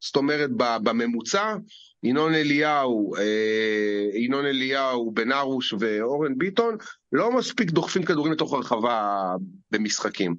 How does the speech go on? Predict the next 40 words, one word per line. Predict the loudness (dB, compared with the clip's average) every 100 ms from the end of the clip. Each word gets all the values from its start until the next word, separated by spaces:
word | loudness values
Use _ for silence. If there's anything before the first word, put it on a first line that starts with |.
| -8 -20 -20 _ _ -2
ואז | 0 2
אתה | 2
אומר, | 2 4 4
"וואלה, | 4 2 2 0 0
אני, | 0 2 0 0 0 0
אני | 0
חושב | -2 -2
שדווקא | -2 -2 _ _ _ -6 -2
זה | -2
מס-," | -2 -2
שוב, | -2 0
אני | 0
לא, | 0
אני | 0
לא | 0
יודע | 0
להגיד | 0 -2 -2
שזה | -2
יהיה | -2
הצלחה. | -2 -6 -4 -6 -6 _ _ -4
ואני | -4 -2
חושב | -2
שלשחק | 0 0 0 -2 -4 -2 0
מגן | 0 0 0 0
זה, | 0 0
זה | 0 -2
דורש | 0 -2 -2
אינטליגנ-, | -2 -2 -2 -6 -6
אינטליגנציית | -4 -2 0 2 0 0 -2 -2
משחק, | -2 -2 -2 0 0
אה, | 0 0 -2 -6 -14 -20 -20 -20 _ 4
אה, |
יותר | 6 8 6 2
גבוהה | 4 4 6
מהממוצע, | 6 6 6 6 4
ואני | 6 4
לא | 6
יודע | 4 4 2 2
אם, | 2
אה, | 2 2